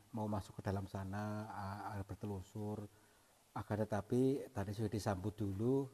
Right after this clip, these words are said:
oleh beliau tadi, kayak saya rasa itu seperti ular panjang banget gitu, maaf. Heeh.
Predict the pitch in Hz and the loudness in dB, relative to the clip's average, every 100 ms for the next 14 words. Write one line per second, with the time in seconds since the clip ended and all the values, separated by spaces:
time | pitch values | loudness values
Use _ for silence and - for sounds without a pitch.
0 | - 104 98 117 123 - - - - _ | -10 -4 0 0 0 -6 -20 -20 -20 _
1 | _ - 104 104 107 117 110 117 120 - | _ -2 2 4 2 2 0 0 -2 -2
2 | 110 107 107 107 - - 110 110 110 - | -2 -2 -2 -8 -10 -4 0 0 0 -2
3 | 113 - 120 - 113 - 120 107 107 - | -6 -4 -6 -6 -6 -6 -4 -4 -2 -2
4 | 107 98 92 104 101 110 - 101 101 101 | -4 -4 -6 -6 -8 -12 -12 -10 -8 -8
5 | 104 107 - - - - _ _ _ _ | -8 -10 -12 -20 -20 -20 _ _ _ _
6 | _ _ _ _ _ _ _ _ _ _ | _ _ _ _ _ _ _ _ _ _
7 | 117 98 107 104 101 | -12 -10 -8 -8 -8